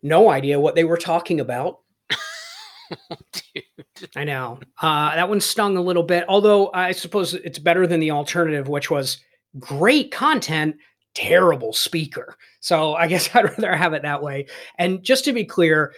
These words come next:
Speaker 1: there will be content for everyone, no matter your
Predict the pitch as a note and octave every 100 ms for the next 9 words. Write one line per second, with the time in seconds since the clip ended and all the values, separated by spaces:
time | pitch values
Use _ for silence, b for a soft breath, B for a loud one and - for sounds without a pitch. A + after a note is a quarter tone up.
0 | B - F3 F#3 B3+ B3 - E3 D#3+ D#3
1 | D3+ C#3 C#3+ - D3+ C#3+ D3+ C#3+ C#3+ C#3
2 | C#3 b b D#3 D3+ E3 G#3 G3+ F#3 F3+
3 | F3 E3+